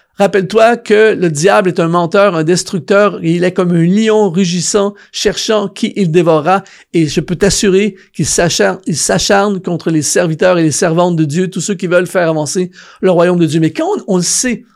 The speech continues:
on est prévenu, on sait qu'il y a ces pièges, on sait que c'est dangereux, on peut être, se tenir dans la brèche,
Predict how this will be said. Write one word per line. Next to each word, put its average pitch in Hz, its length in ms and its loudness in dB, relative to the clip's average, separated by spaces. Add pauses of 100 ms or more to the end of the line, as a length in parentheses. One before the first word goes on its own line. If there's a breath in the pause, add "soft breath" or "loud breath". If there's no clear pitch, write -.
(120)
on 180 100 -2
est 180 80 2
prévenu, 202 480 -2
on 165 140 -2
sait 262 340 0
qu'il 175 140 -8
y 156 40 0
a 160 40 0
ces 170 180 -6
pièges, 214 400 0 (280 soft breath)
on 170 100 -4
sait - 220 -2
que - 40 -4
c'est 196 100 -2
dangereux, 175 480 0 (300 loud breath)
on 180 140 -2
peut 247 400 0 (260 loud breath)
être, 185 320 0
se 165 140 -4
tenir 226 380 0
dans 190 80 4
la 180 120 2
brèche, 185 320 0